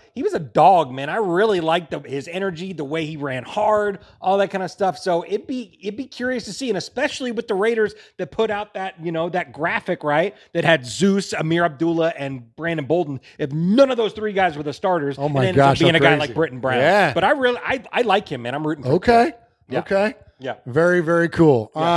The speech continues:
Speaker 2: Um,
Speaker 1: What about you?
Speaker 2: So, well, defensively, uh, to me, and I think he's gonna be the biggest, I think Max Crosby has a shot to be Defensive Player of the Year.
Speaker 1: Yeah.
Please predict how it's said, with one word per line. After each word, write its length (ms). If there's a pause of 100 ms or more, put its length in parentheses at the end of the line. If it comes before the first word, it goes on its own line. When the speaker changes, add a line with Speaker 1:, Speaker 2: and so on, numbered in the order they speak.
(100)
Speaker 2:
Um, 80
Speaker 1:
What 60
about 120
you? 140 (380)
Speaker 2:
So, 440
well, 360
defensively, 960
uh, 180 (300)
to 100
me, 360
and 280
I 120
think 240
he's 180
gonna 180
be 160
the 120
biggest, 560 (480)
I 80
think 160
Max 240
Crosby 340
has 140
a 40
shot 260
to 40
be 100
Defensive 400
Player 280
of 80
the 80
Year. 420
Speaker 1:
Yeah. 160